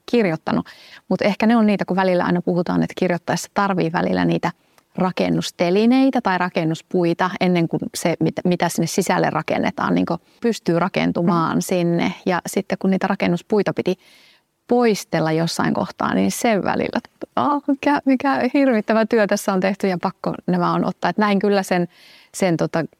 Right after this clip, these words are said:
Speaker 1: tärkeyden sitten itsekin, kun sitä tein, mutta että en arvannut, että se olisi niin tuskallista. <laughs>
Speaker 2: Onko sulla ne hylätyt sivut jossakin tallessa vai ootko?
Speaker 1: On ne tallessa,
Speaker 2: Okei,
Speaker 1: on, on.
Speaker 2: niitä voit sitten lukea.
Speaker 1: Joo, joo.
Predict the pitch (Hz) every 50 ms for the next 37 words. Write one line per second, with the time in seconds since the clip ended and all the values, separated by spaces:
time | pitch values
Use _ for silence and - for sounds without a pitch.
0 | _ _ - - _ _ _ _ - 202 185 - - - 165 156 156 165 165 165
1 | - 175 170 - 123 127 180 - 190 180 - - 151 - - 156 160 - 170 170
2 | 160 - 196 185 170 156 160 156 160 - - - 147 - - - 165 156 - _
3 | _ _ _ _ _ _ _ _ _ _ _ _ _ _ - 214 190 185 - 214
4 | 214 208 180 170 160 170 165 175 - - - - - - 180 175 - - 196 190
5 | 190 - - 208 - - - - - - - - - - - - 330 - _ 320
6 | - _ 311 - _ - - - - _ - 220 208 - 202 - - 185 175 165
7 | 170 170 156 185 180 170 160 - 143 - - - 147 - 143 - 151 - - -
8 | - 165 151 - 156 151 139 147 - - - 156 156 156 - - - - - 220
9 | 220 214 220 220 196 185 180 180 - - - - - - - 233 - - - 202
10 | 196 202 - 180 180 185 - - 202 208 208 - - 185 170 160 170 156 160 170
11 | 151 - 180 - - 175 175 170 170 - - - 202 - - _ 208 202 202 202
12 | - - - - 233 247 226 - 233 220 214 214 202 214